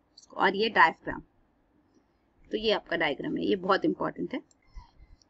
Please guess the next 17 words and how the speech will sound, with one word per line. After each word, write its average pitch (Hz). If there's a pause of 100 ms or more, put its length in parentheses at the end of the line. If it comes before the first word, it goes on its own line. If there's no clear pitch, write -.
(120)
तो 190
यहाँ 190
पे 220
वही 240
दिया 233
हुआ 214
है 220
कि 247
oxygen 208
और 220
carbon 202
dioxide 196
exchange 214
होता 190
है 196
body 185
में 196